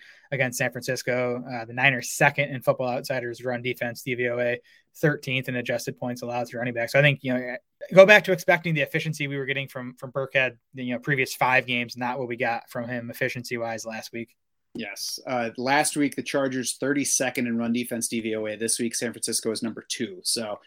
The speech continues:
Speaker 2: twenty-two carries for forty-two yards incoming for Rex
Speaker 1: <laughs>
Speaker 2: Burkhead. That might put him in contention for plenty of teams, not
Speaker 1: Yep.
Speaker 2: somebody to go chasing after. Basically, Michael Carter level play this week, I think.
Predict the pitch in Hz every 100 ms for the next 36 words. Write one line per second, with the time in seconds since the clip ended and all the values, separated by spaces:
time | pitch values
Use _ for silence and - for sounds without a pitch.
0 | _ - 143 - 170 - 151 143 - -
1 | 147 135 127 131 127 120 117 117 113 117
2 | 117 - 110 113 - 147 - 117 113 -
3 | _ - 139 139 139 147 165 170 156 143
4 | 143 139 139 139 131 - 123 131 - 135
5 | 131 127 117 - 127 117 113 - - -
6 | 120 131 135 160 131 123 113 117 110 123
7 | 117 123 120 123 139 160 226 - 165 127
8 | 143 127 - 123 120 110 101 95 - 110
9 | 95 95 107 101 95 101